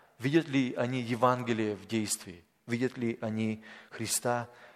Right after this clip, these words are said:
который реализовывает свою жизнь через мои поступки? Второе, о чем апостол Павел говорит, мы читаем в тринадцатом стихе. Тринадцатый стих говорит следующее:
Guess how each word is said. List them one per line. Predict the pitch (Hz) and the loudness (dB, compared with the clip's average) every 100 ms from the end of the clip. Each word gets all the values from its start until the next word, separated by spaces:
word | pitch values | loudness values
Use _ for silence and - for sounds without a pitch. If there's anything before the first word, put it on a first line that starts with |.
| - - | -16 -8
который | 113 120 110 107 | -2 2 2 4
реализовывает | 117 120 123 113 120 113 110 107 | 4 4 2 4 6 6 2 -2
свою | - 127 120 | -4 -2 -2
жизнь | 107 107 104 101 104 | -2 -6 -6 -8 -8
через | - 110 110 - | -4 -2 -4 -4
мои | 104 101 101 | -6 -8 -8
поступки? | 104 98 - 107 - 98 _ - - - | -8 -8 -6 -8 -10 -18 _ -16 -14 -14
Второе, | - 165 208 247 | 0 6 8 8
о | 170 | 6
чем | - 123 | 6 2
апостол | 113 123 - 117 | 2 0 2 0
Павел | - 123 120 | 4 4 4
говорит, | 117 117 160 - | 4 6 6 4
мы | 135 | 0
читаем | 123 - 190 185 143 - - | 0 2 2 2 0 -8 -4
в | |
тринадцатом | - 160 160 160 131 117 | 0 4 4 4 -2 -4
стихе. | - - 107 90 _ _ _ _ - | -4 -4 -10 -12 _ _ _ _ -6
Тринадцатый | 143 185 214 170 | 6 8 8 4
стих | - 160 | 2 4
говорит | 147 147 | 4 4
следующее: | 165 139 123 120 | 4 4 4 0